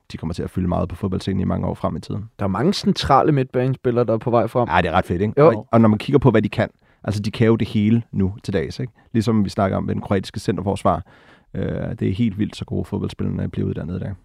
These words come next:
Speaker 2: Vi, øh, tænker, vi godt lige, øh, kan nå at vende, øh, to af de aller, allerstørste favoritter, øh, inden, øh, vi skal over i anden halvleg. Men Brasilien og Argentina. Øh, lad os starte med Brasilien, som jo faktisk spiller, øh,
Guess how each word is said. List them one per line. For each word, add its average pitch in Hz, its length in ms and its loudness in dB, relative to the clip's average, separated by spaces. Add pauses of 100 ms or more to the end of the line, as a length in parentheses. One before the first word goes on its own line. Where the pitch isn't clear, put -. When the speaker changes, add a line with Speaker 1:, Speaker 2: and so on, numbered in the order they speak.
(1200)
Speaker 2:
Vi, 127 220 4
øh, 123 200 4
tænker, 147 180 6
vi 156 80 6
godt 156 200 8
lige, 180 500 8
øh, 151 120 10
kan 156 140 6
nå 156 260 10
at 135 220 4
vende, 135 260 8
øh, 127 260 8
to 127 280 2
af 127 100 6
de 117 200 -4
aller, 135 180 8
allerstørste 120 520 2
favoritter, 107 680 4 (140)
øh, 101 340 8
inden, 110 220 4
øh, 101 140 4
vi 101 60 -2
skal - 140 -8
over 101 140 4
i 85 80 4
anden 107 180 2
halvleg. 110 220 2
Men 113 100 2
Brasilien 139 520 0
og 92 300 0
Argentina. 113 840 0
Øh, 110 220 2
lad 110 100 2
os 110 80 0
starte 143 280 2
med 156 80 2
Brasilien, 135 520 -6
som 117 160 -10
jo 107 80 -4
faktisk - 380 -8
spiller, 113 360 -2
øh, 104 160 -4